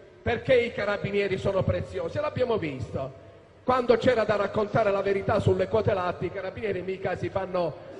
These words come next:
mettere il cappuccio in testa dai politici o da certi magistrati. Accertano la verità senza guardare in faccia a nessuno.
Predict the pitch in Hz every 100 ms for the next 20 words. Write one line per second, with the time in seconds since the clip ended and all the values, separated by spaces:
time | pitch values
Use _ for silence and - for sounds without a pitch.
0 | - - - - 202 196 208 202 190 -
1 | 185 196 202 190 185 185 180 - 180 165
2 | - - - 190 180 180 165 165 196 196
3 | 185 - 175 175 175 170 - 175 - 170
4 | 165 147 151 - 190 175 151 - - -
5 | - 262 254 294 285 240 240 220 214 226
6 | 226 269 233 208 202 196 190 202 196 196
7 | 196 196 175 165 - 131 117